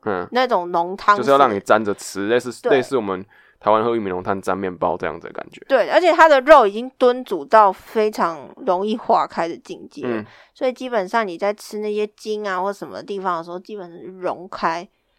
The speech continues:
Speaker 1: 哇，
Speaker 2: 可是
Speaker 1: 很香，蛮好吃的。
Speaker 2: 它的咸味真的超重的。
Speaker 1: 可能是要盖住那个腥味了。
Speaker 2: 嗯，没有，它没有盖住腥味，就一样浓，就是腥味很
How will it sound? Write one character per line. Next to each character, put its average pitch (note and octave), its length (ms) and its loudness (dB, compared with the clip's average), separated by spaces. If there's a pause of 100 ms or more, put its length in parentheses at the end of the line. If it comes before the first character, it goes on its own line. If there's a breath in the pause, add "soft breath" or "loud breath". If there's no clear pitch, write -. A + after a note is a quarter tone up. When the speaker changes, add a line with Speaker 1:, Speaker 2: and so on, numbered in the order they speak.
Speaker 1:
哇， B2+ 120 -2
Speaker 2:
可 G2+ 60 0
是 B3+ 80 -2
Speaker 1:
很 F#2+ 100 -6
香， G#2+ 180 -6
蛮 G2 140 -6
好 F#2 120 -6
吃 - 140 -20
的。 - 120 -14
Speaker 2:
它 C4 180 -4
的 A#3 240 -8 (100)
咸 - 600 -10
味 G#3+ 160 -4
真 F3+ 180 -10
的 E3 120 -16
超 F#3 500 2
重 E3 280 -6 (120)
的。 - 100 -20
Speaker 1:
可 G#2+ 80 -6
能 G#2 80 -2
是 A#2+ 80 -4
要 A#2+ 100 2
盖 A#2 180 0
住 G2+ 140 -10
那 G2 60 -6
个 F2 100 -8
腥 E2+ 200 -18
味 C2+ 160 -12
了。 - 140 -20 (800)
Speaker 2:
嗯， C#3+ 380 -18 (460 soft breath)
没 G#3 160 -6
有， D#3 160 -6
它 G3+ 120 -2
没 G#3 80 -4
有 E3 100 -2
盖 E3 160 -2
住 E3 120 -10
腥 - 140 -16 (140)
味， D3+ 220 -14 (360)
就 A#3+ 100 0
一 G3 140 -2
样 F3+ 280 2
浓， - 200 -18 (260)
就 A3+ 120 -2
是 B3 120 0
腥 A#3+ 220 -2
味 A3+ 120 4
很 E3 200 -2